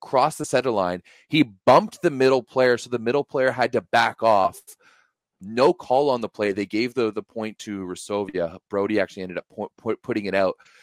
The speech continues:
When they did the replay, Rob, you could clearly see him bump the middle.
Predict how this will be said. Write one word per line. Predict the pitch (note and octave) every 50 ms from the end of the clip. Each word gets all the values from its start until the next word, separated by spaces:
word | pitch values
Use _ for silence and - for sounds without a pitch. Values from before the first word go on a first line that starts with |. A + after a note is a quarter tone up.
| _ _
When | - C#3 D3+ E3 F3
they | F#3 F#3 F3+
did | C3 A2 - D#3+ F3 A3+ G3 F3+
the | A3 B3+ G3+
replay, | C#3 A2+ A#2+ B2+ C#3+ - - - G#3 G#3 G#3 A3 A3 A3+
Rob, | A3+ A3 A#3 C4 C#4+ - _ _ _ _ _ _ _ _ _ _ _ _ _ _ _ _ _
you | C3+ E3+ G3
could | - - G#3+ -
clearly | - - F#3 F#3+ A#3+ C4 C#4+ C#4+ C#4 A#3
see | - - - A#3 A#3
him | G#3 A3 F#3 D3+ A#2+ -
bump | C3+ C#3 F3 F#3+ - -
the | - E3
middle. | C#3+ A#2 A2+ A#2+ B2 D3 G#3+ C#4 C#4+